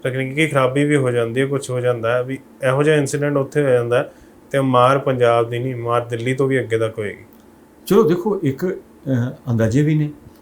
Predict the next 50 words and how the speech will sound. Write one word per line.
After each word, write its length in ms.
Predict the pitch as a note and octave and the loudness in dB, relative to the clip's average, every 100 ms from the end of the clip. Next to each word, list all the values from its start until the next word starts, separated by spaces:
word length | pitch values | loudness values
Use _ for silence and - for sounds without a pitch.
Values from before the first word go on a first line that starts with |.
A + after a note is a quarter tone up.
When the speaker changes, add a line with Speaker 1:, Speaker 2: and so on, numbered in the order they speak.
| - | -12
Speaker 2:
ਕੱਲ੍ਹ 160 | - C3 | -2 2
ਨੂੰ 80 | D#3 | 2
Speaker 1:
ਹੂੰ। 80 | D3 | 0
Speaker 2:
ਜੇ 240 | D3+ D#3 - - C#3+ | -2 -4 -10 -14 -4
ਦੇਖੋ, 340 | C3+ D3+ C3 - | -2 0 -4 -6
ਅਹ, 40 | |
ਆਹ 560 | A#2+ A#2 A2+ A2+ - A#2+ | -8 -6 -6 -10 -6 -2
ਹੁਣ 160 | C3 B2 | -2 -2
ਛੋਟੇ 240 | C3 C3 | -2 -2
ਛੋਟੇ 180 | C3 C#3 | -2 0
ਡੈਮ 260 | A#2 A2+ B2 - - - | 0 -2 -4 -10 -20 -8
ਟੁੱਟੇ 300 | - - B2 | -4 0 2
ਆ 60 | A2+ | 2
ਜਾਂ 140 | G#2 | 0
ਫਲੱਡ 220 | G#2 A#2+ B2 | -2 -2 0
ਗੇਟ 200 | A#2 A#2 | -2 -2
ਖੋਲ੍ਹਿਆ, 220 | A#2 A2 | -2 -2
ਪੌਂਗ 160 | C3 | 0
Speaker 1:
ਹੂੰ। 80 | C3 | 2
Speaker 2:
ਡੈਮ 120 | C3 C3 | 2 2
ਦੇ 80 | B2 - - | -2 -8 -8
ਉਦੋਂ 180 | C3 B2+ | -4 -2
ਖੋਲ੍ਹਿਆ 300 | A2+ A#2 G#2 | 0 0 -2
ਉਹਨਾਂ 140 | G2 | -4
ਨੇ, 60 | G2+ - - - - | -10 -14 -20 -10 -2
ਉਹਦੇ 120 | D3 | 0
ਨਾਲ 140 | D#3 | 0
ਕਿੰਨਾ 200 | - C3 | 0 0
ਪਾਣੀ 220 | B2+ C3 C3 | 0 0 -2
ਅੱਗੇ 160 | B2 | -4
ਗਿਆ, 160 | A#2+ - - - - - - - - | -8 -10 -16 -20 -20 -20 -20 -20 -4
ਹੂੰ? 160 | B2 F3+ - - - B2+ | -2 -2 -6 -20 -10 -4
ਔਰ 140 | B2+ | -2
ਕੀ 200 | B2+ D3+ | 2 2
ਹਾਲਤ, 340 | A#2 A2+ A2 - - | 2 2 0 -4 -8
ਅੱਜ 80 | A#2 - | -8 -4
ਕੀ 140 | C#3+ | -2
ਹਾਲਤ 260 | B2 G#2+ G2+ | 0 -2 -2
ਬਣੀ 180 | G2 G2 | -4 -4
ਪਈ 160 | G2 | -6
ਹੈ, 60 | G2 | -6
ਪੰਜਾਬ 320 | A2+ C3 C3 | -2 0 2
ਦੀ 80 | C3+ | 0
ਕੀ 160 | C#3 | -2
ਹਾਲਤ 180 | A#2 G2 | -2 -4
ਬਣੀ 160 | G2 F#2+ | -6 -8
ਪਈ 60 | F2+ | -8
ਹੈ। 120 | G2+ - - - - D3 | -14 -16 -20 -20 -8 -2
ਅਗਰ 280 | E3+ G3+ G#3 C#3+ | 2 2 0 -2
ਜੇ 320 | A2+ D#3 - | 2 2 0